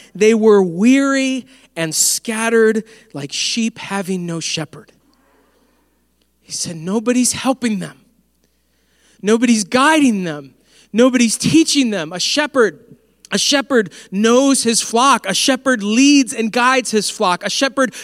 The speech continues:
protects his flock from outside attacks. And Jesus looked at these people. He looked at these multitudes who were sick and were weary and were scattered and were scared. And he said, "They don't have anybody to lead them."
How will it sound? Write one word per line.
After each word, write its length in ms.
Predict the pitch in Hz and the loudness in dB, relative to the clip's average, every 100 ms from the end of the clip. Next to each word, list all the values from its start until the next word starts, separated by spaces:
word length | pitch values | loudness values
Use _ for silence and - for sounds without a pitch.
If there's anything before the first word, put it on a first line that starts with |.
| - | -4
protects 600 | 262 - - 330 330 - | -4 0 0 0 -2 -2
his 220 | 285 - | -2 -4
flock 340 | - 269 254 | -2 -2 -2
from 240 | - 262 269 | -2 -4 -2
outside 600 | 262 294 277 - 269 285 | -4 -4 -4 -4 -2 -2
attacks. 560 | 269 - 285 294 233 - - - | -4 -4 -2 0 -2 -8 -20 -14
And 140 | 233 233 | -8 0
Jesus 340 | 302 294 277 | 0 0 -2
looked 300 | 247 339 - | -4 -4 -4
at 80 | 247 | -6
these 180 | 269 214 | -6 -2
people. 360 | 320 349 294 | 0 0 0
He 60 | 269 | 0
looked 240 | 277 359 | 0 -2
at 100 | 269 | -6
these 180 | 262 208 | -6 -2
multitudes 560 | 254 339 277 208 262 214 | 0 0 -2 -4 -6 -4
who 80 | |
were 80 | 240 | -6
sick 400 | 208 - 330 - - - | -4 -2 -2 -4 -16 -6
and 140 | 240 | -2
were 120 | 233 226 | -2 -2
weary 460 | 247 339 320 233 - - | 0 0 0 -4 -8 -8
and 120 | 233 | -4
were 80 | 233 | -2
scattered 600 | - - 311 330 269 208 - | -2 0 0 2 0 -4 -8
and 100 | 233 | -2
were 80 | 247 | 0
scared. 600 | 247 - - 330 320 240 - - | 0 -2 0 2 4 2 -2 -4
And 100 | 247 | 2
he 60 | 262 | 2
said, 280 | - 339 | 2 0
"They 100 | 311 | 2
don't 180 | 320 370 | 2 2
have 240 | 277 370 403 | 2 2 4
anybody 440 | 415 349 349 359 | 4 4 4 4
to 80 | 262 | 4
lead 280 | 269 381 370 | 4 2 2
them." 220 | 202 | 0